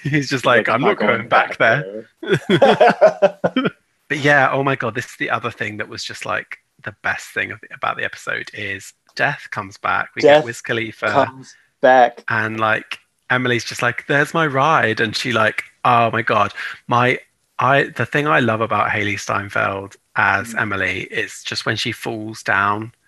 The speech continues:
Speaker 1: like,
Speaker 2: <laughs>
Speaker 1: any, any scene in which she falls down is, like, um, my favorite thing. Like,
Speaker 2: <laughs>
Speaker 1: in,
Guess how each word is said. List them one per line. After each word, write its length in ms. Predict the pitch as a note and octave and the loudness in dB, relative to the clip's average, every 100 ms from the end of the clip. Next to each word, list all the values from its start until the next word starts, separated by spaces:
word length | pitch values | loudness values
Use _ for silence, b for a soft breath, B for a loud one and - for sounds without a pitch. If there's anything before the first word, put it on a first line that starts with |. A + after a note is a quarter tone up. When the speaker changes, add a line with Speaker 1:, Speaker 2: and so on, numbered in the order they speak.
| b b b | b b b
Speaker 1:
like, 340 | - A#2 C4+ - | -2 2 4 4
Speaker 2:
<laughs> 140 | - | 4
Speaker 1:
any, 500 | F#4+ A#2+ B2 B2 C3 B B B B - | 4 2 2 2 0 B B B B 0
any 320 | D3+ F3 F3+ | 4 4 4
scene 340 | - G3+ C#3+ | 2 4 4
in 120 | C#3 C3+ | 4 0
which 180 | C3 - | -2 -2
she 200 | C#3+ C3 | -2 -2
falls 500 | - - C3 A#2+ - | -4 -2 -2 -4 0
down 420 | A#2 G#2 G2+ G#2 | 2 2 0 -4
is, 340 | A#2 G2+ - | -4 -4 -4
like, 380 | A2 G2+ - - | -4 -4 -6 -6
um, 380 | G2+ G2 G2+ A2 _ _ _ _ | -6 -6 -10 -14 _ _ _ _
my 160 | B2 G#2+ | -4 -4
favorite 540 | - G#2+ G#2 G#2 G#2 | -2 -2 2 0 0
thing. 200 | G#2 F#2+ | -2 0
Like, 200 | G2 G2 - | 2 2 2
Speaker 2:
<laughs> 60 | C3 | 0
Speaker 1:
in, 440 | B2 A#2+ B2 | 0 -2 -6